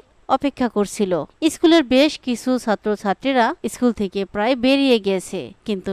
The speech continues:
মেহেরিন ম্যাডাম তার ছাত্রদের নিয়ে এখনো ক্লাসে। দুপুরবেলা প্রখর রোদ, এমন সময় আকাশে একটি প্লেন যান্ত্রিক ত্রুটির কারণে এলোমেলোভাবে ঘুরছিল। প্লেনের পাইলট তৌকির আহমেদ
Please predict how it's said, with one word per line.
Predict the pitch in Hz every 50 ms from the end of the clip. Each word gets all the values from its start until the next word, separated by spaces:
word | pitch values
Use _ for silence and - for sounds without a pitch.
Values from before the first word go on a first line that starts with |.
| 185 202
মেহেরিন | 202 202 226 233 240 240 247 240
ম্যাডাম | 240 247 247 269 277 294 320 359 - -
তার | - 294 285 294 -
ছাত্রদের | - 220 196 - - 214 214 214 254 262 269
নিয়ে | 285 277 254 277 - - - 262
এখনো | 277 - - 311 302 311 302 -
ক্লাসে। | - 214 190 175 175 - - 180 123 113 107 _ - -
দুপুরবেলা | 202 214 185 - 190 180 175 190 196 196 220 262 277 -
প্রখর | - 285 294 285 - - 294 277 226
রোদ, | 214 208 185 170 - 247 247
এমন | 233 233 220 196 175 - -
সময় | 190 180 185 202 226 294 320 - - 226
আকাশে | 226 - 269 277 - - 294 269 277 349 - - 240
একটি | 214 - - 208 -
প্লেন | 220 214 214 220 240 294 359 - - - 247 208 208
যান্ত্রিক | 233 214 214 214 - - 240 240 214 - - -
ত্রুটির | 202 196 - 214 214 208 196 - -
কারণে | 208 208 208 240 285 302 294 247 247 330 - - - - 269
এলোমেলোভাবে | 233 214 233 226 233 247 277 302 277 311 320 311 277 262 285 403 508 262 233 226
ঘুরছিল। | 262 330 330 - - - - 254 196 185 165 143 131 - -
প্লেনের | 302 330 339 320 330 339 311 294 -
পাইলট | 262 233 233 226 233 240 233 226 - - -
তৌকির | 196 185 175 - - 190 190 190
আহমেদ | 196 190 214 240 254 269 294